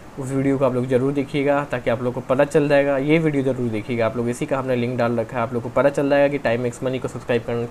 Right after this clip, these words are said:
करने के कितने सारे benefits हैं आप लोगों को।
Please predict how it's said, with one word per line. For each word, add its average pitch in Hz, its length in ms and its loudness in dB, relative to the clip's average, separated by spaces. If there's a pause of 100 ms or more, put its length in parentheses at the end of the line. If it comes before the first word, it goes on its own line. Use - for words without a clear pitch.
करने 120 240 -4
के 160 200 -2 (520)
कितने 185 320 6
सारे 143 260 4
benefits 110 560 -2
हैं 101 80 -2
आप 98 140 -6
लोगों 107 260 -2
को। 120 200 -2